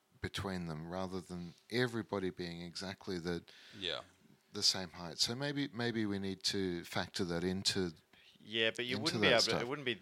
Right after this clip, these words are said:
Speaker 3: that obvious from the scale we're talking about, I guess, right? Like, in terms of a twenty-eight millimeter game,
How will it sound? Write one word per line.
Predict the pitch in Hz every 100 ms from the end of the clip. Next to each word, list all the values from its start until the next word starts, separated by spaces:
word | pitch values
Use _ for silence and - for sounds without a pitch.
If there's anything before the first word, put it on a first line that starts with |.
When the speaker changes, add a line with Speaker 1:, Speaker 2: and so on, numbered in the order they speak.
| -
Speaker 3:
that | 98 -
obvious | 95 104 101 -
from | - 98 95 92 92
the | 95
scale | - - 95 92 92
we're |
talking | 92 - 95 - 98
about, | - 50 50 - - - -
I |
guess, | - - 90 98
right? | 98 156
Like, | - 92 87 - - - _ _ _ -
in | 101
terms | - 92
of | 92
a |
twenty-eight | - - 95 90 90
millimeter | 92 90 92 -
game, | - 85 50 -